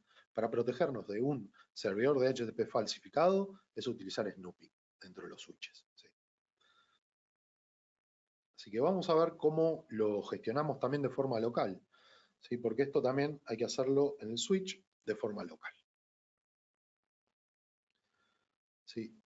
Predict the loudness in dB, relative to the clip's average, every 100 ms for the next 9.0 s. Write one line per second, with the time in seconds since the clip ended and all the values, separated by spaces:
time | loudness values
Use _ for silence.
0 | _ _ _ _ _ _ _ _ _ _
1 | _ -4 0 2 4 4 4 4 2 4
2 | 4 6 4 4 2 2 4 4 2 2
3 | 2 4 4 4 4 4 4 2 0 -2
4 | 0 4 4 4 2 2 2 4 2 0
5 | -8 _ _ _ _ _ _ _ _ _
6 | _ _ _ _ _ _ _ 0 4 4
7 | 4 2 2 0 0 -2 0 0 0 -6
8 | 0 0 2 0 0 -2 -6 -14 -16